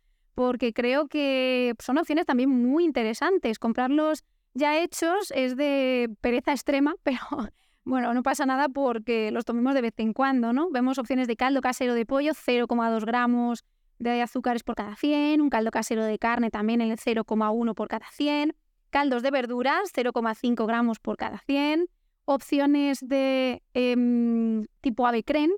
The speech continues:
me ha sorprendido porque sí que tiene muchísimos carbohidratos, catorce gramos por cada cien y además bastante sal añadida.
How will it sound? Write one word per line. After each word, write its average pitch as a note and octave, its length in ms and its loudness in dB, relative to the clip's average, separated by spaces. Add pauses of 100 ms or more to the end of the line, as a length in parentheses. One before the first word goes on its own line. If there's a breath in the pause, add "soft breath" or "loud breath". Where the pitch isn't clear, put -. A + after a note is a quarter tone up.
me B3 140 2
ha B3 60 0
sorprendido C4 580 0
porque A#3 200 -2
sí A3+ 100 -8
que B3+ 100 -2
tiene C4 160 2
muchísimos C#4+ 520 0
carbohidratos, A3+ 600 -2
catorce C#4 480 0
gramos C4+ 320 2
por D4 140 -4
cada A3 240 -2
cien D4 240 0
y - 20 0
además A#3 280 0 (340)
bastante D4 1080 0
sal C#4 300 -2
añadida. A#3+ 640 0